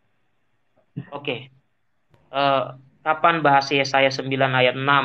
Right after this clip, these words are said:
Ini kain-, karena terkait si Zuma ini pasti ya.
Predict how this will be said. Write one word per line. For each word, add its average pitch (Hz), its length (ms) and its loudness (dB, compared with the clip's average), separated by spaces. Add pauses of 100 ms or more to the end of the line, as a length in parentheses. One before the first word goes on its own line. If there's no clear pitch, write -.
Ini 139 180 -4
kain-, 127 220 0 (160)
karena 123 320 -4 (100)
terkait 123 380 -4 (240)
si - 140 -10 (100)
Zuma 131 320 -2
ini 120 180 -8
pasti 117 260 -10 (160)
ya. 123 80 -2